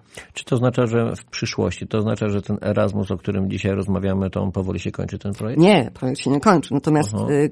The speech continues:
Speaker 2: kwestia tutaj napisania programu, czyli po
Speaker 1: Mhm.
Speaker 2: prostu, mm,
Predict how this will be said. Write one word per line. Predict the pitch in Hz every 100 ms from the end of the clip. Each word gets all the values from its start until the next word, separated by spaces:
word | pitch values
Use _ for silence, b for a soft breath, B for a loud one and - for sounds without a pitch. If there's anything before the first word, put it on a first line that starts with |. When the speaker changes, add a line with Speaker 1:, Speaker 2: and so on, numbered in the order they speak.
| -
Speaker 2:
kwestia | - 175 165 - 160 160
tutaj | - 156 156
napisania | 151 147 - 147 147
programu, | 139 165 180 170 135 - -
czyli | - 156
po | 123
Speaker 1:
Mhm. | 113
Speaker 2:
prostu, | 139 165
mm, | 165 85 156 156 151